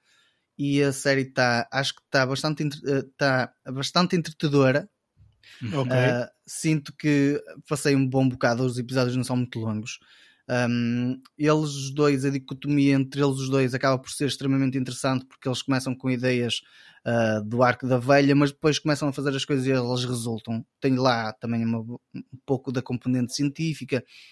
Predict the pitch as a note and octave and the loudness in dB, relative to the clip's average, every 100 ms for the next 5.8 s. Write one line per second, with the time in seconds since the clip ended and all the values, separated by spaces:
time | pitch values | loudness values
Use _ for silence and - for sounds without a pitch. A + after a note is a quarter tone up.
0 | _ - C3 C3 C3+ A#2+ C3 C3 B2+ A#2+ | _ -6 -4 -4 -4 -2 0 2 0 -2
1 | C3+ B2+ A2+ - _ - _ _ _ B2+ | -2 -2 -4 -10 _ -20 _ _ _ -2
2 | A#2+ B2+ B2+ A#2+ B2 B2+ B2 A#2+ A#2+ A#2 | 0 0 0 4 4 4 4 -2 -2 0
3 | A2 G#2+ - B2+ A2+ G#2 C3+ B2 B2 B2+ | 0 -4 -6 -4 -2 -4 -6 -4 -2 -2
4 | B2+ - C#3+ E3 F#3 - - C#3 C3+ C3+ | -2 0 0 0 -4 -6 -6 0 2 2
5 | C3 - - E3 F3 D3+ D3 | -2 -8 0 4 4 4 0